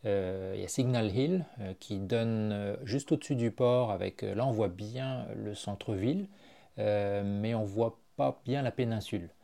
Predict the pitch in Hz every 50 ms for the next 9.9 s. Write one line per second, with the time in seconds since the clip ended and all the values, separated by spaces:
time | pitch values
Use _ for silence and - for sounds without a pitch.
0 | - - - _ _ _ - 120 101 - - - 135 139 127 - - 117 98 95
1 | 95 98 110 139 151 151 151 - - 123 110 104 92 101 110 123 151 165 160 147
2 | 113 104 98 95 92 - - - - - 107 104 101 95 95 92 110 123 117 -
3 | - 113 101 101 98 98 90 85 82 - - - 107 101 95 - - - 113 113
4 | 107 - - 147 - - - 139 127 127 131 127 127 123 120 - - 143 - -
5 | - 127 117 113 117 113 117 131 131 127 - - 107 98 104 104 104 - - 113
6 | 104 101 98 - - - - - - - _ - 120 104 101 104 98 98 98 98
7 | 104 - - - _ _ _ - - 123 - - 104 - - 120 107 - 120 113
8 | 113 104 110 110 110 107 104 113 110 - 127 127 123 110 95 92 90 - - -
9 | _ _ _ - - - - 127 107 101 95 95 85 - - 101 104 123